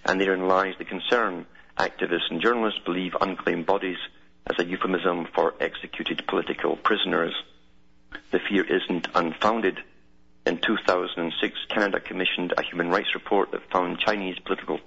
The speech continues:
prisoners were being killed so that their organs could be donated to transplant patients. China, remember, is what the United Nations has said over a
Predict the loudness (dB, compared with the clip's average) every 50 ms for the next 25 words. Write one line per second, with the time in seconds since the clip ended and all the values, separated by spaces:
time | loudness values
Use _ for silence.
0 | -2 0 0 2 4 4 2 2 2 0 -4 -8 -12 -16 -20 -20 -20 -20 -20 -20
1 | -10 -4 0 0 2 2 0 -2 -2 0 2 2 2 0 0 0 0 2 2 2
2 | 2 2 0 0 2 2 2 2 0 -4 -6 -4 -4 -4 -4 -4 -6 -6 -6 -2
3 | 0 2 2 4 2 2 0 -2 -4 -4 -6 -12 -14 -16 -20 -20 -20 -20 -20 -12
4 | -8 -6 -2 0 0 0 0 -2 -2 0 0 0 0 0 -4 -10 -6 -2 0 0
5 | 0 0 -2 -4 -6 -6 -10 -14 -14 -16 -14 -14 -14 -14 -16 -16 -6 -2 2 2
6 | 4 4 4 4 4 4 2 4 4 4 2 2 0 -4 -18 -20 -20 -20 -20 -20
7 | -4 0 0 0 0 -2 -4 -2 -2 0 0 2 2 0 0 0 -2 -2 0 2
8 | 2 2 0 0 -2 -4 -4 -4 0 2 2 2 4 2 0 0 -2 -4